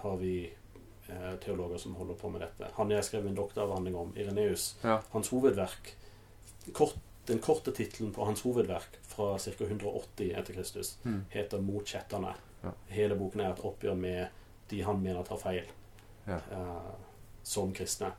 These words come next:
Speaker 1: De kaller seg kristne, men her tar de feil. Og
Speaker 2: Ja.
Speaker 1: så er det en lang diskusjon med de.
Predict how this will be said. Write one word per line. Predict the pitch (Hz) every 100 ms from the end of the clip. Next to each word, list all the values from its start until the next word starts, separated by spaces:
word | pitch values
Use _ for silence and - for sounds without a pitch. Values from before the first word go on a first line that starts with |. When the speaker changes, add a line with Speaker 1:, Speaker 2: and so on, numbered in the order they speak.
| - -
Speaker 1:
De | 107
kaller | 98 101 95
seg | 101
kristne, | 95 82 - 135 131
men | 104 104 95 - - - - - -
her | - 95
tar | - 90
de |
feil. | 90 87 78 - - - -
Og |
Speaker 2:
Ja. | 104
Speaker 1:
så | 90 87
er | 85
det | 87
en | 85 90 92
lang | 87 87
diskusjon | 85 95 90 85
med | 87
de. | 90